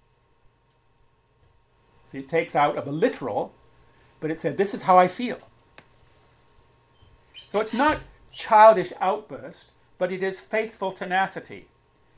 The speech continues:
And it's interesting because the curses called down on their enemies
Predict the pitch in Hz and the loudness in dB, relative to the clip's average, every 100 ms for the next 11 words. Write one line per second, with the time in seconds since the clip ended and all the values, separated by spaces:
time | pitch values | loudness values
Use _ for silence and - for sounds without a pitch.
0 | _ _ _ _ _ - 185 - 285 370 | _ _ _ _ _ -8 -8 -6 -6 -4
1 | 180 - 170 170 196 185 185 - - 359 | -6 -6 -10 -8 -6 -4 -6 -6 0 0
2 | 370 185 160 - 190 185 180 202 190 196 | 0 -6 -6 -2 2 2 2 4 4 2
3 | 180 175 170 - 233 320 202 127 185 302 | -2 2 2 2 0 0 -2 -4 -8 -10